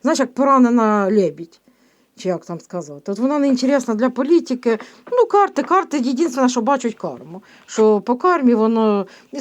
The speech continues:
Вона, бачиш, вона як сама, сам-, сама себе не знаходить зараз, от як не знаходить міста, ну, в тій самій політики. От вона як не знаходить свого міста в тій політиці. Понімаєш?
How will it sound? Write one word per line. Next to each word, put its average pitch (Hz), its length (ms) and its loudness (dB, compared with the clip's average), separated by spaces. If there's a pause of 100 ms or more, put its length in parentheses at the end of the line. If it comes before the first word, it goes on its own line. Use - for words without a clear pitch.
(320)
Вона, 440 220 4
бачиш, 415 280 2
вона 370 220 2
як 370 140 -4
сама, 311 380 -2
сам-, 294 300 -2 (240)
сама 359 380 2
себе 349 440 2
не 392 80 2
знаходить 330 680 0
зараз, 339 180 0 (200)
от 262 160 -2
як 330 140 0
не 285 80 0
знаходить 302 480 2
міста, 311 440 2 (240)
ну, 277 160 4
в 277 40 4
тій 285 160 -2
самій 285 300 0
політики. 180 680 -4 (180)
От 120 120 -4
вона 339 200 2
як 330 140 -4
не 294 80 0
знаходить 302 480 2
свого 285 240 0
міста 311 400 2 (220)
в - 40 -20
тій 302 160 0
політиці. 208 720 -4 (320)
Понімаєш? 330 320 4